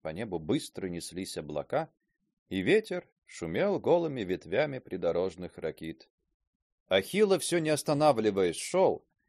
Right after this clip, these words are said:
и когда засерел осенний рассвет, он был уже на половине дороги и смело мог дать себе роздых.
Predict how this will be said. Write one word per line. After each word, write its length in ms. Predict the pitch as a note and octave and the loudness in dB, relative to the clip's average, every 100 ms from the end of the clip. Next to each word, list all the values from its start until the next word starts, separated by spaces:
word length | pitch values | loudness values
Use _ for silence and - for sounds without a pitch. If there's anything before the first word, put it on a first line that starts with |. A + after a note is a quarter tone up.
| _ - | _ -6
и 80 | |
когда 400 | G#2 A2 F#2+ A#2 | 2 2 6 8
засерел 540 | A#2 A#2 - A#2+ C3+ A#2 | 8 4 2 4 6 4
осенний 540 | G2+ B2 B2 A#2 G#2 | 2 0 -2 0 0
рассвет, 540 | F#2+ F2 F#2+ C3 F#3 A2+ | 0 0 -2 0 0 0
он 200 | D3 E2+ | -2 0
был 240 | D#3 D#3 | 2 2
уже 260 | A#2 A#2 B2 | 0 0 0
на 140 | F#2+ | -2
половине 500 | F#2 F2+ D#2+ A#2 G2 | 0 0 0 -2 -4
дороги 560 | E2 E2 A2 F3 D3+ D3 | -4 0 2 0 0 -6
и 160 | G#2 | -6
смело 540 | - - F2+ E3+ D#3 A2+ | -8 -6 -4 -2 0 0
мог 320 | G2 B2 F2+ | 0 0 0
дать 260 | F2 G2+ | 0 0
себе 320 | - F2+ E2+ E2+ | -2 -4 0 2
роздых. 580 | E2+ E2 D2+ C#2+ _ | 2 0 -2 -12 _